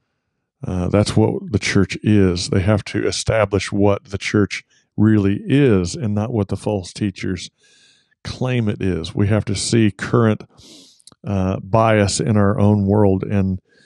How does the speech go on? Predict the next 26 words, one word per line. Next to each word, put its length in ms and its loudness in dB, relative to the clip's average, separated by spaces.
confront 720 0
that 260 -2
bias 580 0
and 420 -2
overcome 720 0
it 200 -4
with 220 -10
truth. 520 0
Uh, 240 0
we 180 4
have 280 2
to 280 2
see 640 2
those 640 4
that 140 0
are 100 -2
in 180 -2
leadership 720 -4
positions, 800 -4
that 160 -8
they 160 -4
are 240 -4
reputable 840 -4
within 380 -4
their 100 0
families. 640 -6